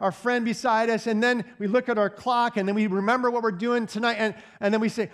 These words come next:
"Well, maybe not," right? And we miss out on what God had for us here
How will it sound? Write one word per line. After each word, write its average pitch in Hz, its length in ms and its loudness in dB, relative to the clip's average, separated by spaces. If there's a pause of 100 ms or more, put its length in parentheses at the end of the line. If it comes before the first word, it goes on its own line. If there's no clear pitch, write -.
(420)
"Well, 262 220 0
maybe 233 280 0
not," 120 320 -8 (1000)
right? 202 440 2 (1080)
And 247 120 2
we 254 140 4
miss 247 520 2 (140)
out 240 680 2 (400)
on 226 140 4
what 254 200 4
God 262 300 4
had 269 420 2
for 226 240 0
us 226 180 4 (300)
here 262 560 4